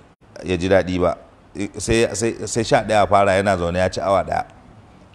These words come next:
Aka ce abin da za a yi a ɗauki lokacin da ake ganin mafi yawan mutane za su, su, aka ce a sa sha ɗaya. To amma sha ɗayan aka zo? To kaga wanda ya zo da wuri duk da haka shi ya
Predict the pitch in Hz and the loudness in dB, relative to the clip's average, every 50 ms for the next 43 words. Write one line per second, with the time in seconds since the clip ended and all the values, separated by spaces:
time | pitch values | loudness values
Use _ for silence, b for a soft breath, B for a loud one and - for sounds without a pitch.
0 | - - - 117 - - 113 - 117 113 107 104 120 123 123 113 110 104 110 110 | -14 -8 -8 -4 -4 -4 -2 0 2 2 2 2 0 0 2 2 4 4 4 4
1 | 98 104 92 85 87 95 98 98 92 - 117 120 123 123 - 113 95 - 110 104 | 4 2 0 -2 -2 0 0 -2 -2 -2 0 0 0 0 0 -4 -6 -6 -4 -2
2 | 110 104 107 101 - 107 92 98 98 101 101 101 104 110 110 - 107 98 104 123 | 0 0 0 0 -2 -4 -2 -2 -2 0 0 0 0 0 0 0 -2 0 2 2
3 | 127 123 113 110 107 95 110 98 87 85 82 78 76 - b b b b _ - | 4 4 2 0 0 0 0 0 0 0 -4 -8 -12 -14 b b b b _ 0
4 | 98 107 107 98 - 101 101 - - - - 104 - - - 107 - 110 101 - | 0 0 2 0 -2 -6 -6 -8 -8 -10 -12 -14 -10 -8 -8 -6 -6 -6 -6 -4
5 | 104 95 98 - _ _ - - 107 95 - 98 90 80 - - - - - - | -6 -6 -8 -10 _ _ -2 0 0 0 2 0 0 0 0 -2 -4 -4 -6 -12
6 | - - - - 107 107 113 123 123 127 151 131 117 131 131 120 123 123 120 120 | -20 -20 -10 -6 -4 -2 0 0 2 2 2 2 2 0 0 0 0 0 0 0
7 | 113 117 135 139 - - - - - - - - - - - - - - - - | 0 -2 -4 -6 -10 -18 -20 -20 -20 -20 -20 -20 -20 -20 -20 -20 -20 -20 -20 -20
8 | - - - - - - - - - - - - - - - 120 131 147 147 151 | -20 -20 -20 -20 -20 -20 -20 -20 -20 -20 -20 -20 -14 0 6 8 8 8 8 6
9 | 165 170 160 147 139 135 139 143 135 131 120 120 120 117 113 123 135 123 123 120 | 2 2 2 2 2 4 4 4 4 4 4 2 2 0 -2 -2 2 4 4 4
10 | 101 107 101 101 104 107 | 2 0 -4 -2 -2 -2